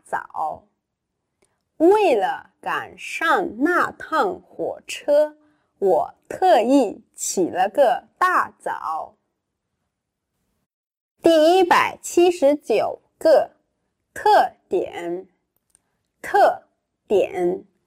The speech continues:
means characteristic。这辆车的特点是很便宜，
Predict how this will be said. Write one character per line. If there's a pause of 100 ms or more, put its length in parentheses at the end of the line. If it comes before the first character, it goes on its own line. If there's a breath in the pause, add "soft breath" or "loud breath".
(320)
means (400)
characteristic。 (1300)
这
辆
车
的
特
点
是
很
便
宜，